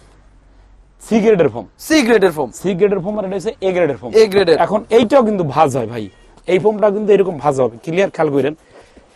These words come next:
Speaker 1: এই যে এইটাও কিন্তু এরকম ভাঁজ হবে,
Speaker 2: জি।
Speaker 1: হয়েছে না? এইটাও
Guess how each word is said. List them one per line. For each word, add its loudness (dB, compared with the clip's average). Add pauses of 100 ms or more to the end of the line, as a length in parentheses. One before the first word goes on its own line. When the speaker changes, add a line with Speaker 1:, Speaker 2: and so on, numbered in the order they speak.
Speaker 1:
এই 2
যে 0 (160)
এইটাও 2
কিন্তু -4
এরকম -4
ভাঁজ -4
হবে, -14 (220)
Speaker 2:
জি। -2
Speaker 1:
হয়েছে 0
না? -2 (1200)
এইটাও 2